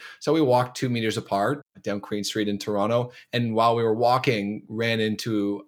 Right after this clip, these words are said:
uh, an old friend of both of ours who was walking along with her boyfriend who I had never met before. And I hadn't seen her in probably,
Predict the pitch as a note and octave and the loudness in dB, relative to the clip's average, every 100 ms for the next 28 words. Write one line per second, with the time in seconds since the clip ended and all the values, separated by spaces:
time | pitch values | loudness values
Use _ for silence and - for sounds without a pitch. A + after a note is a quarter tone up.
0 | - G2+ G2+ G2 F#2 A2 A2 A#2 A2+ - | -8 -4 -2 -4 -4 -6 0 0 0 -4
1 | A2 G#2+ G#2 F#2+ - D#3+ F3 A#2 G#2+ G2+ | -4 -2 -2 -4 -4 -4 -2 0 4 4
2 | G2+ G2+ - _ _ _ _ - A2 G#2+ | 4 2 -4 _ _ _ _ -4 0 2
3 | G#2 G2+ G2 G#2+ G2 G#2 - G#2+ G#2+ G#3 | 2 0 0 -2 0 -2 -2 -4 -2 -2
4 | G3+ - G2 G2 G2+ - - G#2+ G#2 G2+ | -4 -4 -4 -2 -4 -8 -4 -4 -2 -2
5 | G2 F#2+ G2+ G2 G2+ G#2 G2+ - F#2+ F#2 | -2 -2 -2 -2 -2 -2 -4 -6 -2 -2
6 | F2+ - _ _ _ A#2 A#2 A2+ A2+ A2 | -2 -8 _ _ _ -2 0 2 0 0
7 | A2 - - B2+ D3 C3 B2 C3+ A#2 A2 | -4 -6 -6 0 0 0 -2 -2 -2 0
8 | G#2+ G#2+ G#2 G2+ G#2 _ - - F#3 | 0 -2 -2 -4 -8 _ -20 -8 -6